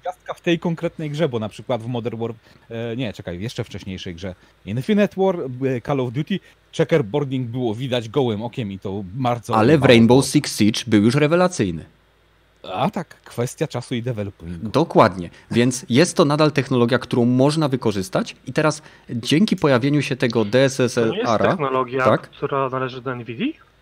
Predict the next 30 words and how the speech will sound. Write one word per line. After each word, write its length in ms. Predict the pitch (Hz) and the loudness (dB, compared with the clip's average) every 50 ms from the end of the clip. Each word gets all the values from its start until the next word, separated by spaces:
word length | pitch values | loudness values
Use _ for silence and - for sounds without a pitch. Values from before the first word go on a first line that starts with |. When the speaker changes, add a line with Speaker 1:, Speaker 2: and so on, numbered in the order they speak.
| _ _ _ _ _ _ _ - | _ _ _ _ _ _ _ -2
Speaker 2:
N-, 320 | 117 120 131 135 135 135 | 0 0 2 2 2 0
Speaker 1:
Nie, 320 | 135 131 131 131 127 120 92 78 | 0 -2 -2 -4 -4 -4 -2 -2
Speaker 2:
nie. 160 | 127 123 131 | -2 0 2
Speaker 1:
P 100 | 143 156 175 | 4 4 4
S 140 | 165 - | 2 2
L 280 | 143 143 147 180 226 190 - | 2 2 4 4 2 0 -2
tak. 380 | - 156 104 - - - - - _ _ _ | -2 -2 -2 -2 -6 -16 -20 -20 _ _ _
Speaker 2:
Tak, 240 | - 131 113 - 117 | 0 0 0 0 -2
Speaker 1:
E, 100 | 117 113 | -6 -2
Speaker 2:
tak, 180 | 120 123 120 110 | 0 0 0 2
tak, 20 | |
tak, 160 | - - 170 | 2 0 2
tak. 100 | - 117 | 2 0
Speaker 1:
checkerboarding 480 | - - 95 - 170 170 156 147 165 165 _ _ 131 135 | -2 -4 -6 -8 -8 -10 -10 -10 -12 -14 _ _ -18 -14
nie. 160 | 104 85 73 _ _ _ _ _ _ _ _ _ _ _ _ _ _ _ _ _ - - | -14 -14 -16 _ _ _ _ _ _ _ _ _ _ _ _ _ _ _ _ _ -18 -14
Speaker 2:
Bo 480 | 120 113 117 117 117 117 117 120 120 123 | -8 -2 2 4 4 6 6 6 4 4
z 40 | - | 2
Speaker 3:
Okej, 80 | 135 | 2
Speaker 2:
tego, 160 | 131 143 151 143 | 0 2 2 2
Speaker 3:
to 60 | - | 2
Speaker 2:
co 100 | 139 123 | 2 2
wiem, 180 | 131 139 135 - | 4 2 2 2
A 40 | 139 | 2
M 160 | 131 127 123 | 2 4 4
D 120 | 120 135 135 | 4 4 2
nie 120 | 135 135 | 2 2
ma, 100 | 131 127 | 2 0
e, 340 | 117 110 - 123 131 123 113 | 0 -2 -2 0 0 2 2
w 60 | 120 | 2
ogóle 420 | 120 117 131 131 123 120 120 120 | 0 2 4 4 6 6 6 4